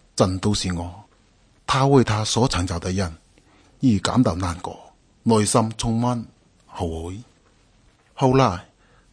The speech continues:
他决定把他所有的人类毁灭掉。他讲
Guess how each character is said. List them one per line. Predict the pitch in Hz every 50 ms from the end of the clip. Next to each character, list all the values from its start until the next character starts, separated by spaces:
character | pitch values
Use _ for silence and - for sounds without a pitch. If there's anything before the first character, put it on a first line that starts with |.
| _ _ -
他 | - - 160 -
决 | - 165 175
定 | 175 - 127 110 104 104
把 | - 107 104 120
他 | 135 - 120 113 110 107 110 - _ _ _ - - _ _ -
所 | - - 117 107 117 131
有 | 143 147 143
的 | 135 120 107
人 | 107 123 120 101 90
类 | 90 87 82 85 92 - _ _ _ _ _ _
毁 | - - 107 113
灭 | 127 127 131
掉。 | - - 92 - - - - _ _ _ _ _ _ _ _ _ _ _ _ _ _ _ _ _ _ _ -
他 | - - 107 104
讲 | - 92 90 85 98 113 123 123